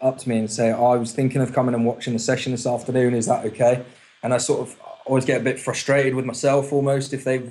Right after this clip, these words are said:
come and ask that question, because of course it's okay. And, you know, it's a coach-led program. It's, you know, it's theirs to, it's theirs to come and to check in on and audit and do whatever they want at, at any space and time. But beyond that, it's, it is an open forum, it is an open environment, and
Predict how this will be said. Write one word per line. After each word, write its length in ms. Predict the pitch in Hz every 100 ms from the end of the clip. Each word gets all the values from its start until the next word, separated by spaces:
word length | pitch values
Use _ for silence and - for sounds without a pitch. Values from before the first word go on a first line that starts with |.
| -
come 160 | 139
and 80 | 131
ask 240 | 131 135 135
that 140 | -
question, 420 | 139 135 147 139
because 220 | 127 123 - - _ -
of 140 | -
course 320 | - 156 143
it's 120 | 139 -
okay. 400 | 110 113 110 113 - - _ -
And, 320 | 123 117 113
you 80 | 131
know, 120 | 123 113
it's 260 | 92 -
a 80 | 123
coach-led 540 | 117 139 127 - 120
program. 280 | - 123 120
It's, 200 | 117 113
you 80 | 127
know, 80 | 120
it's 80 | 110
theirs 300 | 131 127 -
to, 80 | 123 - _ - _
it's 100 | -
theirs 220 | 139 135
to 60 | 139
come 200 | - 123
and 420 | 117 117 113 -
to 160 | - 113
check 320 | - 127 120
in 160 | 123 123
on 180 | 123
and 100 | 117
audit 320 | 117 123 120 113
and 380 | 110 110 107
do 120 | - 123
whatever 260 | 120 120
they 120 | 117
want 220 | 117 127 113
at, 220 | 113 -
at 140 | 117
any 260 | 120 120 117
space 340 | - 127 117 113
and 100 | 113
time. 360 | 143 131 117
But 240 | 107 113 110 - _ _ _
beyond 380 | 131 135 139 135
that, 340 | 120 113 - _ _ _ _
it's, 460 | - 123 - - -
it 160 | - 131
is 200 | 131 131
an 80 | 139
open 320 | 135 135 135
forum, 380 | - 139 147 139
it 100 | 127
is 160 | 127
an 60 | 131
open 240 | 131 131
environment, 560 | 131 127 131 135 143 143
and 360 | 123 120 113